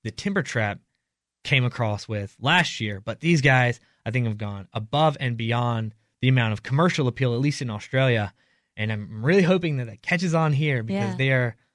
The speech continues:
Speaker 1: a fantastic psychedelic rock group that, uh, deserve all the attention that they require.
Speaker 2: Yeah, I'll have to check that one out. I haven't heard it,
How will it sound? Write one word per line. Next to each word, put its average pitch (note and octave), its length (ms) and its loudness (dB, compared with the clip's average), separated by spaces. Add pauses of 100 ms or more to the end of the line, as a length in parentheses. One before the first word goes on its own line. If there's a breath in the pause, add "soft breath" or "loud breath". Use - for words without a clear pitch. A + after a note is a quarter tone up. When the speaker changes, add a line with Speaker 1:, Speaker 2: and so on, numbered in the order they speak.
(100)
Speaker 1:
a A2 100 -8
fantastic C#3+ 640 -2
psychedelic B2+ 540 -2
rock A#2 200 -2
group A2 320 -4 (500)
that, G2+ 280 -4
uh, F#2+ 220 -14 (260)
deserve C3+ 320 2
all C3+ 200 4
the A#2+ 240 0
attention A#2 500 -6
that G#2 160 -10
they G#2 320 -10 (180)
require. D#2+ 540 -12 (280)
Speaker 2:
Yeah, G3 300 4
I'll G#3 80 4
have B3 140 0
to G#3+ 160 -4
check G3+ 240 -6
that F#3 120 -8
one F#3 120 -4
out. F3 160 -8
I E3 40 -8
haven't F3+ 180 -6
heard F3 160 -4
it, E3+ 160 -10